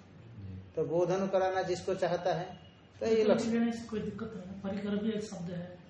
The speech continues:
Speaker 2: फिर वहां
Speaker 1: तो
Speaker 2: से
Speaker 1: फिर द्विरेफ कहने से परिकर को भी जाएगा, किंतु द्विरेफ कहने से हम, अ, मधुकर पदार्थ को कहते हैं,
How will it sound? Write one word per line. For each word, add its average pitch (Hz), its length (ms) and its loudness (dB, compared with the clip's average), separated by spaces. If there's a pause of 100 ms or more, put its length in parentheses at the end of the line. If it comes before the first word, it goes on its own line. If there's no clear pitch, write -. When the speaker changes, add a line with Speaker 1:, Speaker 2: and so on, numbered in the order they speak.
(220)
Speaker 2:
फिर 208 100 -2
वहां 202 360 0
Speaker 1:
तो 208 60 8
Speaker 2:
से 202 60 4
Speaker 1:
फिर 220 240 12
द्विरेफ 214 360 12
कहने 220 400 8
से 226 120 8
परिकर 214 420 8
को 208 120 8
भी 214 100 6
जाएगा, 233 400 6 (460)
किंतु 180 220 2
द्विरेफ 190 340 6
कहने 208 380 4
से 208 120 0
हम, 196 200 2
अ, 165 580 0 (140)
मधुकर 185 460 4
पदार्थ 185 440 4
को 208 80 0
कहते 202 340 -2
हैं, 147 420 -8